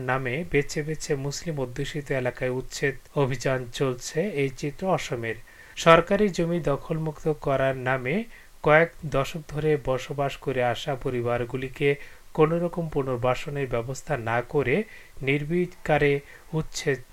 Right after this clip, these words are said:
করছে হিমন্ত বিশ্ব শর্মার সরকার। বিষয়টি আরও কুৎসিত হয়ে নজর কাটছে বেছে বেছে কেবল মুসলিম মহল্লাগুলিতেই চলছে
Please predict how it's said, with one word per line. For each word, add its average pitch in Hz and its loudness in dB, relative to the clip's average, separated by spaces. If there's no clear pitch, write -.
করছে 156 2
হিমন্ত 156 -2
বিশ্ব - -4
শর্মার 117 -2
সরকার। 117 -2
বিষয়টি 139 -4
আরও 123 4
কুৎসিত 143 -4
হয়ে 131 0
নজর 131 2
কাটছে - 0
বেছে 143 2
বেছে 160 -6
কেবল 127 0
মুসলিম 139 -6
মহল্লাগুলিতেই 123 -4
চলছে 139 -2